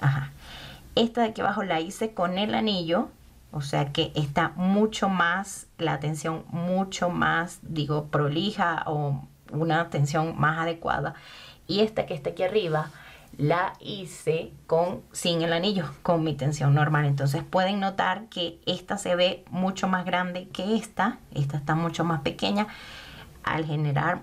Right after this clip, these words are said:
un poco más de tensión, el tejido pues suele estar un poco más junto y se ve de esta manera. Y esta es con mi tensión normal, que como les digo, he ido soltando un poco porque antes tejía muy, muy apretado.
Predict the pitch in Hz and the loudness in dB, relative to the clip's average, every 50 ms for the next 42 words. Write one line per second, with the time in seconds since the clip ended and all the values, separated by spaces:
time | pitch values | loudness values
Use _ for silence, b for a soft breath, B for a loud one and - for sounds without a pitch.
0 | - - - 202 190 - 175 175 - 165 170 170 175 170 165 165 180 180 190 - | -8 -8 -6 -4 -2 0 -2 0 0 -2 -2 0 0 0 -2 -2 -2 -2 -2 0
1 | - 226 214 208 226 233 B B B B B B B - - 143 147 147 147 139 | 0 2 2 2 0 -2 B B B B B B B -2 0 2 2 2 0 -2
2 | - - - - - - - - - 180 180 - - 302 277 - 180 - - - | -6 -8 -14 -18 -20 -20 -6 0 0 0 0 0 -2 0 2 2 2 2 0 -4
3 | - 151 151 147 139 - - - 143 143 143 143 139 - 165 156 147 - - - | -4 -2 -2 -2 -2 -4 -4 0 2 4 4 4 4 4 2 0 0 -2 -12 -20
4 | - - - 165 151 139 139 143 139 143 147 147 156 175 208 208 - - 269 277 | -12 -6 -4 -2 0 2 2 2 2 2 2 4 4 4 2 2 0 2 4 6
5 | 262 262 233 233 - - - - - 180 190 208 - - 180 156 147 135 135 147 | 6 6 4 2 2 0 0 0 -2 -4 -4 -4 -2 -2 0 2 4 4 4 4
6 | 147 - 165 160 170 185 214 220 214 - - - - - 233 240 240 220 - - | 2 0 0 0 0 2 2 2 2 0 -4 -6 -2 2 4 4 4 4 2 2
7 | 226 233 233 - 190 190 185 190 190 - 175 175 175 175 160 165 165 165 180 196 | 0 0 2 2 0 2 2 0 0 -2 -2 -2 0 0 2 2 2 2 4 2
8 | 208 208 - - - - 165 156 151 151 147 147 135 165 180 196 196 233 302 - | 0 0 -2 -8 -8 -6 -4 -2 0 0 0 0 -2 -2 -4 -2 0 -2 -2 -2
9 | B B B B B B B B - - 160 160 165 170 185 202 190 - 180 165 | B B B B B B B B 0 2 4 4 4 2 2 0 0 0 0 0
10 | - 156 151 147 147 165 165 151 - 185 180 180 - 220 226 190 180 - - 147 | 2 2 2 2 2 0 -2 0 0 0 0 0 0 0 2 2 0 0 0 -2
11 | 147 143 147 151 151 175 202 214 - - B B B B B B B B B B | 0 2 2 0 0 0 -2 -2 -2 -6 B B B B B B B B B B
12 | - - - - - - - 156 156 139 151 170 175 175 180 - - - 165 180 | -20 -20 -20 -20 -10 -2 2 4 4 4 4 4 4 4 2 2 -4 -6 -4 0
13 | 196 214 233 233 233 - 170 165 160 160 147 151 151 - - 143 143 139 - 143 | 4 4 4 4 2 -4 -6 -2 0 2 2 2 0 -2 -2 -2 0 0 2 2
14 | 147 139 139 - - - - | 0 0 0 -2 -2 -4 -6